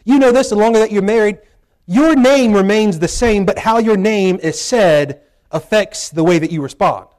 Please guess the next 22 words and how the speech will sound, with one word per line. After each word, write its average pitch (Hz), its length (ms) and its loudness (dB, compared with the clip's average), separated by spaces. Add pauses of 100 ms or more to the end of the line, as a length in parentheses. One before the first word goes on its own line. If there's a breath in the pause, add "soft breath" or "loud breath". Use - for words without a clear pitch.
does 127 140 -14
it 127 80 -20
not? 143 280 -8 (1400)
If - 160 -12
I 202 180 2
hear, 180 480 -6 (460 soft breath)
"Hey, 285 180 -10
Joe, 156 400 -8
good 190 200 -10
morning. 208 400 -10 (960)
It's - 140 -20
gonna 135 120 -14
be 143 60 -8
a 139 60 -10
good 139 160 -10
day. 139 240 -6 (720)
We're 131 80 -18
good." 135 280 -8 (1500)
If - 180 -12
I 208 160 0
hear, 180 580 -4 (960)
"Joe," 156 720 0